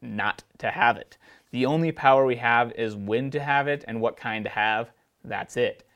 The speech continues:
End quote. Using the science from this lab,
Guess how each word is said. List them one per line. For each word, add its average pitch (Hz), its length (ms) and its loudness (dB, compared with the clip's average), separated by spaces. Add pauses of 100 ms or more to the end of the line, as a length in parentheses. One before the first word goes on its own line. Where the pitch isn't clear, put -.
(220)
End 104 180 -6
quote. 117 320 -2 (200)
Using 190 580 0
the 131 240 -4
science 127 500 -2
from 123 280 -2
this 117 200 -4
lab, 113 440 2